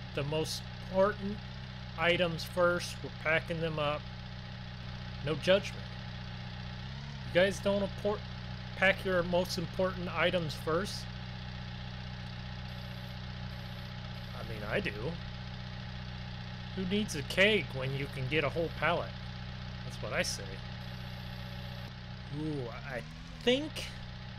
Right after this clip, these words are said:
I'm pretty sure I packed enough. I'm not positive.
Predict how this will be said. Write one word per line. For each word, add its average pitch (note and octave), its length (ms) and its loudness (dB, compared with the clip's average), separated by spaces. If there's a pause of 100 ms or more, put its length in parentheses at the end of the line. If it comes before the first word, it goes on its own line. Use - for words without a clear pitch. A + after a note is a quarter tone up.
(500)
I'm - 80 -6 (360)
pretty A3 260 2
sure F#3+ 800 4 (560)
I C#3 100 4 (120)
packed F3 400 6
enough. D3 520 2 (200)
I'm C3 180 -2
not F3 180 6 (100)
positive. E3 800 4